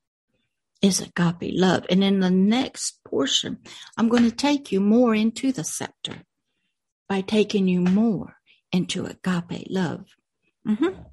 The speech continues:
So let's close out here with prayer. Dear Heavenly Father, we thank you for teaching these young ones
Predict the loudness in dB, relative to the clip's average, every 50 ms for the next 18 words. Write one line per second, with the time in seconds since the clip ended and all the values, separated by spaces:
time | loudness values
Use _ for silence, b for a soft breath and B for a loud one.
0 | -20 b b b b -2 0 2 2 2 2 0 -2 -6 -8 -4 -2 -2 0 0
1 | -2 -4 -6 -6 -4 -4 -4 -6 -8 -14 -18 -12 -6 -4 -2 -2 -4 -6 -12 -16
2 | _ _ _ _ _ _ _ _ _ _ _ _ _ _ _ _ _ _ _ _
3 | _ _ _ _ _ _ -8 -8 -8 -6 -4 -2 0 0 0 -2 -6 -14 -20 _
4 | B B B B B B B 4 6 8 8 8 6 4 2 0 0 -2 -4 -6
5 | -6 -6 -4 -2 -2 -2 -4 -4 -8 -8 _ b b b b _ 4 4 4 4
6 | 2 2 2 2 2 2 -2 -6 -8 -10 -10 -6 -2 -2 -2 -2 0 0 0 2
7 | 2 2 2 0 0 0 0 2 2 2 0 -2 -6 -6 -10 -12 -14 -18